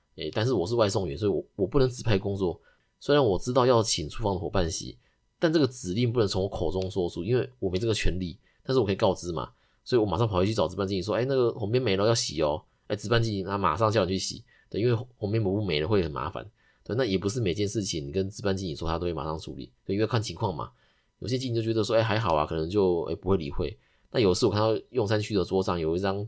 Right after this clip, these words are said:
便条纸，这个纸上用很丑的字写“已定位”，这个麦当劳哪有在定位的？这一看就知道是有人在恶作剧。那我后来也有跟当下的值班经理讲，那当时很忙，然后，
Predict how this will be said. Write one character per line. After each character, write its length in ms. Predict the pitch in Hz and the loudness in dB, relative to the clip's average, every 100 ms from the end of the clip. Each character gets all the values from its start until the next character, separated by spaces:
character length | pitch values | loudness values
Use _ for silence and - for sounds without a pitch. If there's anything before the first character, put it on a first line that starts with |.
| - | -6
便 160 | 107 87 | -4 -2
条 220 | 78 87 | -2 -2
纸， 260 | - - - _ _ _ _ | -4 -16 -18 _ _ _ _
这 100 | - | -6
个 60 | 98 | -6
纸 200 | - 85 | -4 -4
上 180 | 113 113 | 0 2
用 100 | 113 | 2
很 140 | 98 | 2
丑 220 | 110 82 | 6 4
的 80 | 80 | 4
字 100 | 104 | -2
写 300 | 92 85 76 | -2 0 -2
“已 160 | - 92 | -4 -6
定 240 | 131 123 | -4 0
位”， 260 | 123 123 110 _ _ _ | 4 4 2 _ _ _
这 120 | - | -2
个 260 | 107 110 98 - - | 2 2 0 -6 -4
麦 140 | 135 110 | 0 2
当 100 | 117 | 4
劳 120 | 101 | 4
哪 60 | |
有 60 | 107 | 2
在 80 | 98 | 0
定 180 | 101 95 | 0 0
位 180 | 95 | 0
的？ 120 | 71 82 | 0 -2
这 80 | |
一 60 | 101 | -4
看 180 | - 107 | 0 0
就 60 | |
知 80 | 104 | 2
道 140 | 107 101 | 2 0
是 180 | 101 | -2
有 100 | 92 | 0
人 80 | 73 | 0
在 100 | 92 | 2
恶 100 | 92 | 0
作 200 | 90 85 | 2 -2
剧。 260 | 85 73 - _ _ _ - | -4 -12 -14 _ _ _ -2
那 120 | 139 | 0
我 40 | |
后 120 | 120 143 | 4 6
来 100 | 95 | 6
也 120 | 92 | 6
有 200 | 101 101 | 6 4
跟 220 | 98 95 | 2 -2
当 180 | 107 101 | -4 0
下 180 | 107 87 | 0 0
的 140 | 80 | -2
值 140 | - | -4
班 120 | 92 92 | -4 -4
经 120 | 87 | -4
理 100 | 85 | -8
讲， 180 | - - _ - | -10 -12 _ -14
那 80 | - | -4
当 140 | 107 | -2
时 100 | 110 | 0
很 80 | 95 | -2
忙， 300 | 76 52 65 | -4 -8 -10
然 100 | 76 | -4
后， 240 | 85 90 | 0 0